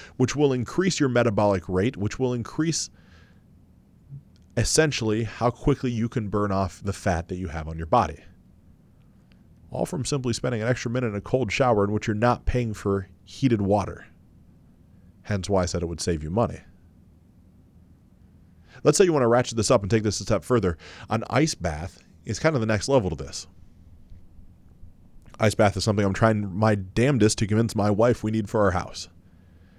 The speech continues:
She is super against this because she knows that I go on these streaks and like to buy a bunch of dumb stuff that we don't really need that I use for a short period of time, and then I stop. This, in fact, could be one of those things.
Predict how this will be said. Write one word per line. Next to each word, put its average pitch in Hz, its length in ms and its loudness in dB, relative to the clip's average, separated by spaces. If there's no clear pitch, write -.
She 165 220 -10
is 147 160 -2
super 185 640 0
against 104 360 0
this - 300 -10
because 117 220 2
she 135 140 -4
knows 110 260 2
that 104 80 -2
I 95 120 2
go 104 160 2
on 101 120 2
these 101 160 -2
streaks 101 340 -2
and 98 80 -6
like 92 140 -2
to 92 60 -10
buy 98 160 0
a 90 40 -2
bunch 98 200 -4
of 98 80 -8
dumb 120 200 0
stuff 98 260 0
that 92 60 -6
we 95 100 -2
don't 127 200 2
really 107 200 4
need 92 200 0
that 90 120 0
I 90 40 0
use 101 220 -2
for - 140 -12
a 98 40 -8
short 165 260 0
period 120 200 4
of 90 60 -4
time, 98 280 -2
and 95 120 -4
then 90 100 2
I 85 60 4
stop. - 400 0
This, 101 180 4
in 135 80 4
fact, 104 300 2
could 120 180 4
be 113 80 6
one 95 160 4
of 82 100 0
those 90 220 2
things. 80 480 0